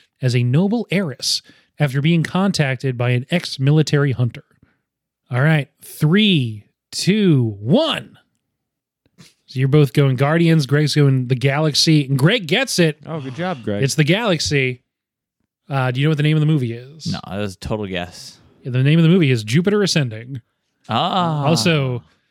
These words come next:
Speaker 1: the, uh, the ex-military hunter that she's contacted by is a dog man played by Channing Tatum.
Speaker 2: Oh, wow. <laughs>
Speaker 1: I thought that would be too <laughs> obvious to include. Kyle, between two and nine.
Speaker 2: Uh, I'll go nine.
Speaker 1: Okay.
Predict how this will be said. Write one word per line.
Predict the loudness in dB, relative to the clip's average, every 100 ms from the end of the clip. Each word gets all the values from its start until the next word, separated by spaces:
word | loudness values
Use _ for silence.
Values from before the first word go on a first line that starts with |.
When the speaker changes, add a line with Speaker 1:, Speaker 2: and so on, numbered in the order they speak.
| _ _ 0
Speaker 1:
the, | 2 2
uh, | 2 -2 -4 -4
the | 0 2
ex-military | 0 0 0 2 2 0 0
hunter | 0 0 0
that | 0
she's | -2
contacted | 0 0 0 -2
by | -2 0
is | 0 0
a |
dog | 0 0 0 0
man | 0 -2 -6
played | -2 0
by | 0
Channing | -2 -4 -4
Tatum. | -6 -10 -16 _ _ _ -20 -20 -16
Speaker 2:
Oh, | -12 -10
wow. | -10 -10 -6 -2
<laughs> | -2 -6 -20 -6
Speaker 1:
I |
thought | 0 2
that | 2 2
would | 0 -2
be | 2 2
too | 2 2 4
<laughs> |
obvious | 2 -2 -4 -6 -4 -6 -8 _ _ -2
to | 2
include. | 2 0 -4 -6 -10 -20 -20 _ _
Kyle, | -4 -2 0 0
between | 0 0 0 2 2 0 -2 -6 -6
two | -2 0
and | 0
nine. | 0 0 -4 -12 -20 -20 _ _ -6
Speaker 2:
Uh, | -4 -4
I'll | -6
go | -6 -4
nine. | -2 -2 -2 -4 -6 -8 -12 _ -18
Speaker 1:
Okay. | -12 -12